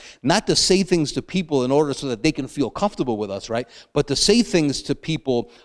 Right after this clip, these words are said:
according to what the Spirit of God desires to speak and say to somebody, even if it makes them uncomfortable. Like, you may have a sense that if you say what you have in your mind to say to someone,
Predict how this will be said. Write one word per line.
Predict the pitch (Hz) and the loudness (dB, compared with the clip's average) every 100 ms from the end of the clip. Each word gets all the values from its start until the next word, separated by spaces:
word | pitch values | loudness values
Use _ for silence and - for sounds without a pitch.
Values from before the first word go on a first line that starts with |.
| - | -6
according | - 165 160 147 | 0 2 2 0
to | - 143 | 0 -2
what | 123 143 - | 2 0 0
the | |
Spirit | - - 160 147 | -6 2 4 4
of | 113 | 2
God | 123 139 135 113 | 2 2 2 -2
desires | 110 131 127 120 | 0 0 0 -6
to | 117 | -8
speak | - - 151 117 | -14 -8 -8 -8
and | 107 | -6
say | 160 | -4
to | 151 | -4
somebody, | 113 117 104 110 113 - - | -6 -8 -6 -6 -6 -14 0
even | 233 240 | 4 6
if | 220 | 4
it | 220 | 4
makes | 220 262 - | 2 0 2
them | 143 | 0
uncomfortable. | 110 - 123 - 101 117 | 0 -4 -6 -4 -6 -6
Like, | 127 285 143 - - | -4 -8 -12 -18 -2
you | 170 | 0
may | 220 180 | 2 4
have | 190 | 2
a | - | 2
sense | - 190 165 | 2 2 2
that | 165 | 0
if | 139 135 | 0 -2
you | 190 | -2
say | - 185 190 202 190 - - | 2 4 4 2 -4 -12 0
what | 147 135 | 0 2
you | 170 | 2
have | 160 160 | 4 2
in | 165 | 4
your | 170 139 | 4 4
mind | 156 160 139 | 2 2 0
to | |
say | 131 180 | 0 0
to | 175 147 | 0 -6
someone, | - 120 113 113 117 | -4 -2 -2 -2 -6